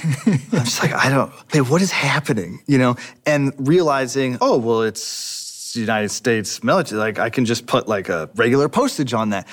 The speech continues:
Well, that comes back to you because it doesn't have a customs form on it. So you start figuring that out, and then, you know, customers would, would write to us and say, "Do you ship to,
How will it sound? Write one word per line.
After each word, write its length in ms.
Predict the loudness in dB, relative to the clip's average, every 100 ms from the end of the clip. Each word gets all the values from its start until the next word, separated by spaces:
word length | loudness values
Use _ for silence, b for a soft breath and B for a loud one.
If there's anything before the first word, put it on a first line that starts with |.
| B -2
Well, 140 | 0
that 280 | 2 -2 -2
comes 260 | -6 -8 -8
back 300 | -8 -8 -10
to 120 | -8
you 140 | -6
because 320 | -6 -6 -4 -4
it 40 |
doesn't 120 | -2
have 100 | -4
a 60 | -2
customs 480 | 0 0 0 -2 0
form 280 | 0 0
on 140 | -2 -4
it. 80 | 0
So 140 | 4
you 80 | 4
start 340 | 2 0 0
figuring 840 | -2 -2 0 0 0 0 -2 -4 -10
that 400 | -12 0 2 4
out, 360 | 2 2 0 -4 -6
and 200 | -4 -2
then, 360 | -2 -2 -4 B B B
you 100 | 0
know, 80 | 2
customers 580 | 0 -2 0 0 0 -2
would, 240 | -4 -4 -4
would 220 | -2 0
write 220 | 0 2
to 120 | 0
us 140 | 0 -2
and 80 |
say, 160 | -4 -4
"Do 140 | -2
you 120 | -2 -2
ship 340 | 0 0 -2
to, 500 | -2 2 4 2 -2